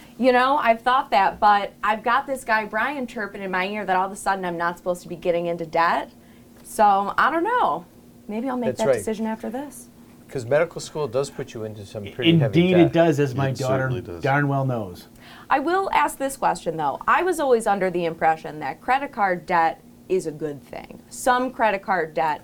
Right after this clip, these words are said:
Speaker 1: is good.
Speaker 3: If you are, like, a bank and you are giving out credit cards, they like you to have debt.
Speaker 1: Okay.
Speaker 3: Credit card debt is the source of all evil. Period. End of discussion.
Speaker 2: Using a credit card's okay,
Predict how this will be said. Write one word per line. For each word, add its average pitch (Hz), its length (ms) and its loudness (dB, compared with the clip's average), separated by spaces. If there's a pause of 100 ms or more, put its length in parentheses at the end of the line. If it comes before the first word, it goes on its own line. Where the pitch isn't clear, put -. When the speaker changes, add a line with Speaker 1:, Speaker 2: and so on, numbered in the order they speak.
Speaker 1:
is 147 200 -8
good. - 500 -8
Speaker 3:
If 113 240 -8
you 110 340 -2 (400)
are, 107 380 -6 (840)
like, 120 300 -6
a 120 80 -4
bank 139 480 -6 (200)
and 120 200 -8
you 110 160 -6
are 107 80 -8
giving 120 360 -4
out 156 200 -2
credit 131 260 -2
cards, 117 320 -4
they 139 140 2
like 147 260 0
you 123 80 -2
to 113 80 -4
have 104 260 -6
debt. 95 220 -8 (460)
Speaker 1:
Okay. 262 280 -10
Speaker 3:
Credit 170 240 4
card 175 220 2
debt 143 240 4
is 120 160 -8
the 117 80 -8
source 139 320 0
of 117 80 -4
all 135 220 2
evil. 110 320 -2 (260)
Period. 120 420 0 (100)
End 131 120 -2
of 135 80 0
discussion. 117 500 -6 (680)
Speaker 2:
Using 240 460 0
a 185 60 0
credit 135 300 2
card's 104 320 -4
okay, 98 360 -4